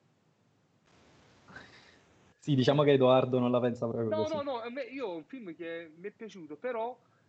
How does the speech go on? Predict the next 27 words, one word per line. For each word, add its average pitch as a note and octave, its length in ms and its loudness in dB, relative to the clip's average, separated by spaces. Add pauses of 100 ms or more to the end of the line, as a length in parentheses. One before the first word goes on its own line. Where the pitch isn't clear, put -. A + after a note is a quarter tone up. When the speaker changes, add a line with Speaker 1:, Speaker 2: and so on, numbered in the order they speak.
(180)
Speaker 2:
non A3 280 -16
andiamo C4 320 -10
molto B3+ 280 -12
d'accordo A#3 540 -10
con A3 180 -14
le G#3 80 -14
sceneggiature, F#3+ 680 -12
io C#3 300 -10
e C3+ 40 -12
l'Antimos. B2+ 520 -20 (680)
Tanto A3 360 -6
che G#3+ 200 -6
La G#3 120 -12
Favorita F#3 580 -12
mi E3+ 100 -14
è - 20 -16
piaciuto F3+ 520 -16 (100)
davvero, D#3 440 -10
davvero E3 320 -12
tantissimo G3+ 760 -16 (280)
e E3 120 -12
non G3+ 140 -10
è E3 80 -10
sceneggiato D3+ 460 -14
da B2+ 80 -16
Lanthimos. A2 400 -20 (800)
Quindi, B2 280 -14